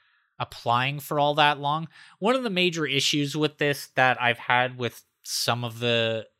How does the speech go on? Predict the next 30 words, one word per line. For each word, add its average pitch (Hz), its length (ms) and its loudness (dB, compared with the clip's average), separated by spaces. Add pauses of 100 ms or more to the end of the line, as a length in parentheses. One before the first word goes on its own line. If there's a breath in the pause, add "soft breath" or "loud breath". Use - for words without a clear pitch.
(180)
sessions 131 500 -2
I've 123 160 0
run 123 220 -2
and 120 160 -6
the 113 40 -4
campaigns 117 540 -2
that 120 120 -2
I've 113 120 -8
run, 113 160 -10
depending 143 480 -4
on, 123 160 -6
like, 113 160 -8
how 123 280 2
I've 117 200 -2
run 123 200 -10
them, 180 220 -6 (460 loud breath)
is 127 160 -2
that 135 160 2
there's 135 180 0
a 139 60 -2
tendency 180 600 -2
to, 135 100 -2
like, 120 400 0 (1000)
you 131 400 -8
know, 117 320 -2 (300)
the 139 180 2
op 151 400 4 (640)
ends, 120 720 -2 (400)
like, 156 240 4
like, 165 400 2